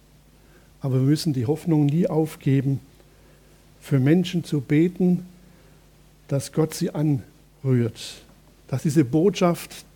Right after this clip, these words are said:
dieses Wort vom Kreuz ihr Leben verändert.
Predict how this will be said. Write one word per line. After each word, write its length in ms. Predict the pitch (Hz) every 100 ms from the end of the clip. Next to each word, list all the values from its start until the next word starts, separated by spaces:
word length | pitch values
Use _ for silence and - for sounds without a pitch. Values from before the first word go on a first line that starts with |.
| -
dieses 380 | 113 135 - -
Wort 300 | - 147 175
vom 260 | - 147 123
Kreuz 580 | 123 131 156 151 - - - - - - - - - _ -
ihr 120 | 123
Leben 300 | 120 139 143
verändert. 640 | - 156 143 135 120 110